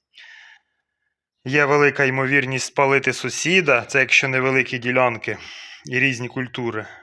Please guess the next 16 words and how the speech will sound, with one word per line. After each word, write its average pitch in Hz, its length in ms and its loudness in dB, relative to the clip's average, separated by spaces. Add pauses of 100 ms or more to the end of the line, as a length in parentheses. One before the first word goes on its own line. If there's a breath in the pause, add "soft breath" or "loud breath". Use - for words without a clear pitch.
А 127 120 0
якщо 131 360 2
навіть 131 260 -2
великий 127 420 -2
вітер, 143 400 -4 (2750 loud breath)
і 147 240 0
ми 139 340 2 (220 loud breath)
нікого 135 400 2
не 127 100 0
спалимо, 135 640 4
то 135 220 0
екоджет. 120 680 -4
У 135 40 -8
мене 127 260 0
вон 123 300 -6
і, 117 340 0